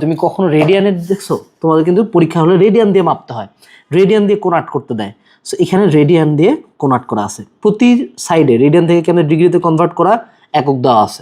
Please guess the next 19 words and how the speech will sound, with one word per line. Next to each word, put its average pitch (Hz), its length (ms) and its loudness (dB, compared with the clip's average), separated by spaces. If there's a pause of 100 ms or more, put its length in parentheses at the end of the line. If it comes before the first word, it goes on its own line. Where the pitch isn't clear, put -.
(120)
তুমি 139 160 -10
পরীক্ষা 139 200 2
হলে 135 160 2
কনভার্ট 120 280 -2
করতে - 180 -8
পারবা। 90 180 -8 (680)
এখানেও 185 260 2 (120)
ডিগ্রি 175 240 2
থেকে 175 180 2
রেডিয়ানে 156 320 0
কনভার্সনটা 123 500 -4
দেওয়া 104 180 0
আছে। - 140 -20 (140)
এরপর 143 160 2 (100)
আসো, - 160 -8 (100)
টুইস্ট 151 280 -4
দেখো, 107 160 -8 (680)
বাংলাদেশের 208 680 0 (400)
কোনো 220 260 0